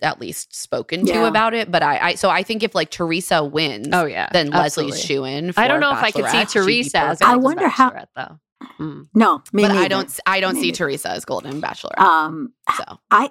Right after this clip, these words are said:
Speaker 2: I wonder how long it's gonna take them to cast for it,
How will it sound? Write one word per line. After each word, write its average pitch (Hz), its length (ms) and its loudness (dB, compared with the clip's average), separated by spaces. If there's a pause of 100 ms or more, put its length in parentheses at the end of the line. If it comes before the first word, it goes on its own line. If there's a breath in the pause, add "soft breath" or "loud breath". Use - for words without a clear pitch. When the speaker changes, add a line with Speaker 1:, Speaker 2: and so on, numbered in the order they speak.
(120)
Speaker 2:
I 220 100 2
wonder 262 240 0
how 247 140 2
long 175 240 0
it's 208 120 -6
gonna - 180 -10
take - 300 -4
them - 280 -14 (460)
to - 100 0
cast - 600 0
for - 300 -6
it, 127 160 -10